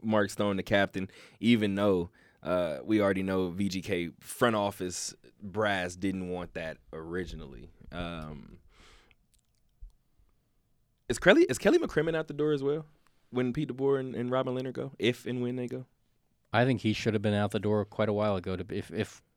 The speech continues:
Speaker 2: we're keeping it a hundred percent. I think Kelly McCrimmon, while he seems like he's a nice guy, I've never met the guy before,
Speaker 1: Mm-hmm.
Speaker 2: he's just made way too many questionable decisions for this organization.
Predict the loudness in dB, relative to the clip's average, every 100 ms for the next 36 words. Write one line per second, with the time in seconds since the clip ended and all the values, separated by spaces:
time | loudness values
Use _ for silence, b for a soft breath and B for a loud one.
0 | 0 2 2 -2 0 2 2 0 0 -2
1 | -2 -4 -6 -6 -6 -16 _ _ _ _
2 | _ _ _ 4 6 4 2 4 4 6
3 | 4 2 4 4 0 -2 -10 _ _ _
4 | _ _ _ -6 4 6 6 2 0 2
5 | 4 2 2 0 0 -2 -10 _ _ _
6 | _ _ _ _ -4 2 4 4 4 4
7 | 4 4 2 2 0 2 4 2 0 0
8 | 2 2 0 -6 -12 _ _ _ _ _
9 | _ _ _ _ _ _ _ _ -20 -2
10 | -2 0 -2 2 2 2 2 2 0 -2
11 | -2 -2 -4 -6 -6 -8 -8 -8 -6 -6
12 | -8 -10 -8 -8 -6 -6 -6 -8 -10 -10
13 | -12 -14